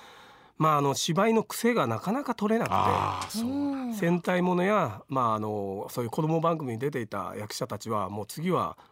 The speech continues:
Speaker 1: なかなか花が咲かないと。
Speaker 2: あ、そういうもんだったんです。
Speaker 1: 花開かないと言われてる時代でした。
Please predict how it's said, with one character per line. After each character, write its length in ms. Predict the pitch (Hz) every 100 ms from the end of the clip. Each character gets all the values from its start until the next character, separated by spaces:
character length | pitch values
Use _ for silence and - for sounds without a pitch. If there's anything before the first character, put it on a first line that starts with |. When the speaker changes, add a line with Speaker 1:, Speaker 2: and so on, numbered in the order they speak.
| _ -
Speaker 1:
な 60 |
か 100 | -
な 100 | 233
か 80 | 254
花 220 | - 220
が 220 | 175 92
咲 180 | - 104
か 60 | 110
な 100 | 92
い 60 |
と。 100 | 82 -
Speaker 2:
あ、 140 | -
そ 260 | - - 107
う 60 |
い 80 | 156
う 40 | 170
も 160 | 185
ん 60 | 196
だ 80 | 127
っ 60 |
た 120 | - 85
ん 40 |
で 60 | -
す。 20 |
Speaker 1:
花 160 | 143 135
開 100 | 151
か 120 | 190
な 80 | 165
い 60 |
と 100 | 123
言 140 | 107 120
わ 80 | 127
れ 100 | 131
て 100 | 117
る 60 |
時 120 | 110
代 160 | 120 117
で 80 | 101
し 80 | -
た。 140 | 76